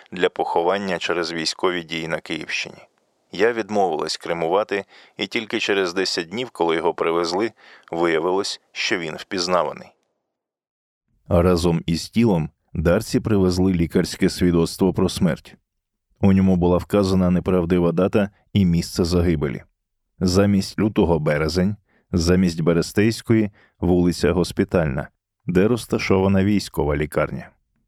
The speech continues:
Жінка добилась того, щоб документи переробили. Потім, коли я спілкувалась із іншими родичами загиблих на Берестейській,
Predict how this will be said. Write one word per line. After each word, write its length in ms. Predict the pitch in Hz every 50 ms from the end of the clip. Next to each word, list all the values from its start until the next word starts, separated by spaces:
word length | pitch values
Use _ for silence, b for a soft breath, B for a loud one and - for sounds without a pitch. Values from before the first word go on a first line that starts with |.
| _ _ _ _ _ -
Жінка 520 | - 87 80 90 92 101 110 - - 123 120
добилась 520 | 110 95 82 87 90 98 104 101 - -
того, 340 | 110 107 95 101 110 101 - _ _ _
щоб 300 | - - - 139 120 113
документи 580 | 107 101 - - 92 87 82 80 78 - 90 78
переробили. 680 | - 85 80 80 80 80 82 76 78 80 73 - - - _ _ _ _ _ _ _ _ _ _ _ _ _ _ _ _ _ _ _ _ _ _ _ _ _ _ _ _ _ _ _ -
Потім, 340 | 113 135 143 - - 85 85
коли 260 | - - 82 85 87
я 80 | 85 82
спілкувалась 760 | - - - 90 82 - - 90 87 87 87 85 - - - -
із 200 | 98 95 95 -
іншими 420 | 101 104 92 85 - - 85 82
родичами 480 | 80 82 80 80 78 - - 87 85 80
загиблих 540 | 82 85 85 82 90 85 80 85 80 - 101
на 100 | 92 87
Берестейській, 760 | 87 87 90 92 - - 117 113 113 - - - 113 110